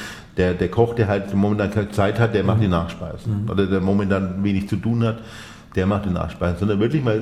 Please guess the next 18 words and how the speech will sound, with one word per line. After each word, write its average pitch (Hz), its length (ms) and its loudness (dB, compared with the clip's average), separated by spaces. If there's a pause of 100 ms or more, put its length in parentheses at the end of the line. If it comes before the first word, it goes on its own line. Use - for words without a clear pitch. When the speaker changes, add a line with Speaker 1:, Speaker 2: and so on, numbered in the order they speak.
(140)
Speaker 1:
sich 107 160 -2
Gedanken 117 380 0
drüber 127 220 -2
machen, 113 420 0 (1160)
ja, 110 180 4 (100)
warum 101 240 0
ist 123 120 -2
es 120 160 -2
halt 98 160 2
in 98 80 -2
Frankreich 90 400 0
so 90 160 -2
wichtig? 87 300 -4
Speaker 2:
Mhm. 110 60 0
Speaker 1:
Warum 104 200 2
gibt's 113 320 -2
in 107 100 0
Frankreich 101 420 0